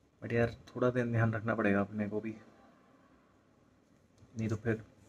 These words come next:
पिछली बार की तरह lockdown लग जाएगा। काफ़ी लोगों को नुकसान होता है lockdown में।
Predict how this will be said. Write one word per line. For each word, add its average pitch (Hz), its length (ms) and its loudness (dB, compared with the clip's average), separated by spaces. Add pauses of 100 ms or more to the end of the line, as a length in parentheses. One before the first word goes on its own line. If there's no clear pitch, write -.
(120)
पिछली 110 220 -2
बार 113 160 4
की 113 80 -2
तरह 110 160 -2
lockdown 104 360 2
लग 104 100 0
जाएगा। 113 300 -6 (1400)
काफ़ी 95 200 -4
लोगों 113 220 2
को 113 60 2
नुकसान 107 300 -4
होता 104 180 -2
है 107 100 -2
lockdown 107 300 -4
में। 101 160 -12